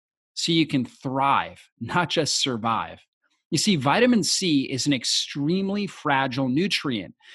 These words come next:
and it can very easily lose potency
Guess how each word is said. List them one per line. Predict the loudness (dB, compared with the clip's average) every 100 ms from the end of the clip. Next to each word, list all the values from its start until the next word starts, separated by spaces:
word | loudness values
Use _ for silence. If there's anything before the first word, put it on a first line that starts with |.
| -20 -20 _
and | 0
it | 0
can | 0 0
very | 2 2 2
easily | 0 -2 -2 0 0 0 2
lose | 2 0
potency | -2 -4 -2 -2 -2 -6 -8